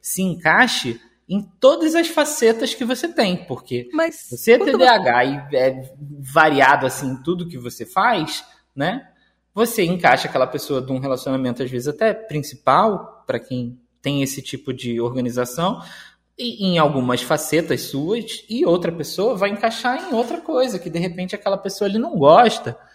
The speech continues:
Speaker 1: e você vai curtir com a outra.
Speaker 2: Então, mas quando, mas, por exemplo, quando você falou que um, um relacionamento, é, se uma pessoa que tem um, um relacionamento não mono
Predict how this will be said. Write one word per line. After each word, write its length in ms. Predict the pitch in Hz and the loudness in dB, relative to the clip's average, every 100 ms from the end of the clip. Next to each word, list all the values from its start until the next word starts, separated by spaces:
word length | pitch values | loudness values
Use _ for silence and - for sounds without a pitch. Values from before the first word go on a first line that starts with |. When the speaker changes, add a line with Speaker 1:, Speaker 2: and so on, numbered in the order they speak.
| - _ - | -20 _ -10
Speaker 1:
e 60 | |
você 220 | 196 202 180 | -6 -2 0
vai 120 | 175 | 0
curtir 300 | 175 165 170 | -2 -8 -8
com 140 | 226 | -4
a 60 | 277 | -2
outra. 280 | 170 170 170 | 0 -2 -6
Speaker 2:
Então, 180 | 403 320 | -2 0
mas 160 | 269 - | 0 -6
quando, 260 | 349 359 | -8 -8
mas, 200 | 285 294 | -4 -4
por 160 | 311 294 | -4 -4
exemplo, 200 | 294 240 | -4 -4
quando 220 | 294 294 | -6 -6
você 220 | 294 294 | -8 -10
falou 280 | 277 285 240 | -6 -4 -4
que 320 | - 240 208 - - _ - | -6 -8 -8 -10 -20 _ -10
um, 460 | 208 220 214 226 226 | -4 -2 -2 -2 -2
um 20 | |
relacionamento, 1300 | 220 233 220 247 226 226 220 226 240 - 247 233 220 208 _ _ _ _ | 0 0 0 -2 0 0 0 -2 -4 -4 -4 0 0 -2 _ _ _ _
é, 360 | 220 208 202 196 | -4 -2 0 -2
se 100 | 226 | 0
uma 100 | 233 | 0
pessoa 240 | 247 247 | 0 -2
que 80 | 233 | -2
tem 340 | 254 226 226 - | -2 0 -2 -6
um, 280 | - 240 233 - - | -6 -2 -2 -6 -8
um 240 | 233 226 | -4 -2
relacionamento 800 | 214 220 220 233 220 214 214 240 | 0 -2 -4 -4 -4 -4 -6 -4
não 160 | 220 226 | -2 0
mono 460 | 220 220 214 214 | 0 0 -2 -4